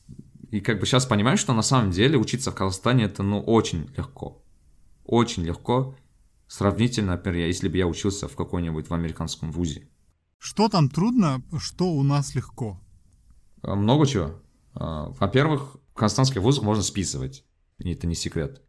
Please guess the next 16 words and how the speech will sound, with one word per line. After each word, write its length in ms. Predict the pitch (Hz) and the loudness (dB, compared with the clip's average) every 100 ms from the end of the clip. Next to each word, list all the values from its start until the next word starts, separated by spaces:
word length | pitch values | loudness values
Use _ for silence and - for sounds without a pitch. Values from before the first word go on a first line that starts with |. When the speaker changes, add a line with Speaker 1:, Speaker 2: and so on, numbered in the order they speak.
| _ _ - | _ _ -2
Speaker 1:
Ты 100 | 104 | 0
можешь 200 | 113 - | 2 0
списывать 300 | 113 98 85 | -2 -2 0
домашки, 600 | 107 107 101 - - 87 | 2 4 2 0 -6 -6
ты 140 | 90 | -4
можешь 240 | 90 85 | -2 -2
списывать 440 | - 98 - 87 - | -4 -6 -4 -8 -6
и 20 | |
так, 220 | 87 - | -8 -6
ну, 80 | 120 | -4
то 80 | 113 | -2
есть 120 | - | -2
очень 240 | 120 123 101 | -2 0 0
много, 500 | 110 104 95 82 - | -2 0 -2 -2 -10
э, 300 | - 80 76 73 | -10 -8 -6 -4
читинга. 460 | 127 87 71 67 | -2 -2 -4 -8